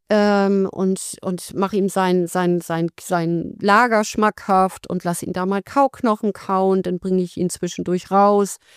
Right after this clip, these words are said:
ähm, dann mache ich vielleicht wirklich mal die Tür zu, wenn ich jetzt irgendeinen Call habe.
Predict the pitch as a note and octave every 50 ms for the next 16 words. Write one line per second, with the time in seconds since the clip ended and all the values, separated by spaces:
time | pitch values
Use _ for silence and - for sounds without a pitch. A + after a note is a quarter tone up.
0 | - _ _ _ _ _ _ - G#3 G#3 G3+ G3 F#3+ F#3+ F#3 F#3+ F#3 F#3 F3+ -
1 | - F#3+ F3+ F3+ F#3 F#3 F#3 F3+ F3+ F3+ E3+ A#2+ F2 - F#3+ F#3 F3 G3 F3+ -
2 | - - F#3 F#3 - - B3+ C4+ - C#4 B3 - A3 G#3+ A3 A3 G3+ - - -
3 | A#3+ A3 G#3+ G3+ - - - A3 G#3 G3 F#3+ G3 F#3+ G3 - - F#3 - - -
4 | - G3 G3 F#3+ F#3+ F3 - - G3+ F#3 F#3 F#3 F3+ F#3 F3 F3+ F3+ D#3+ D#3+ D#3+
5 | D#3+ E3+ E3 E3 E3+